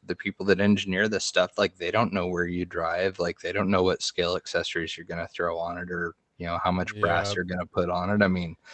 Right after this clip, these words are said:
Speaker 2: <laughs>
Speaker 1: like, the hard plastic and stuff, like, everybody bitched about that on the Gatekeeper. It's like,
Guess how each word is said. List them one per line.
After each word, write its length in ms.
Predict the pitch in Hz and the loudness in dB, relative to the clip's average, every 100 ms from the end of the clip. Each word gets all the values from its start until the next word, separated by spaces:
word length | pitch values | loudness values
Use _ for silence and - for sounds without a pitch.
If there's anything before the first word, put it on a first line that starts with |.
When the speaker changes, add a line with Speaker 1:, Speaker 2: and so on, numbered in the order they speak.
| - - | -20 -8
Speaker 2:
<laughs> 240 | 135 110 101 | -2 0 4
Speaker 1:
like, 140 | 101 | 4
the 120 | 104 | 4
hard 340 | 95 107 107 95 | 6 6 6 4
plastic 560 | 101 95 101 - 113 | 6 6 4 2 2
and 160 | 90 87 | 2 -2
stuff, 420 | - 92 92 - | 0 2 2 2
like, 220 | 90 87 | -2 -2
everybody 420 | 87 92 95 92 92 | -2 -2 2 0 2
bitched 340 | 92 90 - | -2 -2 -4
about 280 | 92 87 - | 0 0 0
that 160 | 92 | 0
on 140 | 95 92 | 2 0
the 100 | 85 | -4
Gatekeeper. 600 | 87 90 - 92 87 87 | -6 -8 -6 -8 -4 -4
It's 160 | 85 - | -2 -2
like, 140 | 95 | -2